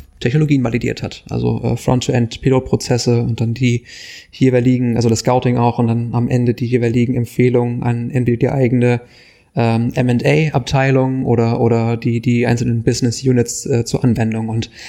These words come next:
äh, nach meiner Zeit bei Intel, das hat mit dem, mit dem Arbeitsvisum damals leider nicht ganz so gut hingehauen, wie ich's gehofft hatte,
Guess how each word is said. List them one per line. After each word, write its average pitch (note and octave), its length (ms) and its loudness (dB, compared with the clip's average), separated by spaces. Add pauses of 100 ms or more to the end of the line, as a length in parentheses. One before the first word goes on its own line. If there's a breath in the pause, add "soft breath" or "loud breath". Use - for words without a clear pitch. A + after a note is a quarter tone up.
(420 loud breath)
äh, A#2 280 0
nach B2 360 -2
meiner B2+ 280 2
Zeit B2+ 300 -2
bei B2 80 2
Intel, C3+ 320 2
das B2+ 80 -2
hat C3 80 -4
mit B2+ 60 2
dem, A#2+ 260 -2
mit C3+ 80 -4
dem B2+ 120 0
Arbeitsvisum C#3 640 0
damals C3+ 320 2
leider C3+ 140 2
nicht C#3 160 -2
ganz C#3 180 0
so C#3 80 -2
gut C#3 140 0
hingehauen, C3+ 480 0
wie - 20 -2
ich's C3 140 -4
gehofft D3+ 320 0
hatte, D3 240 2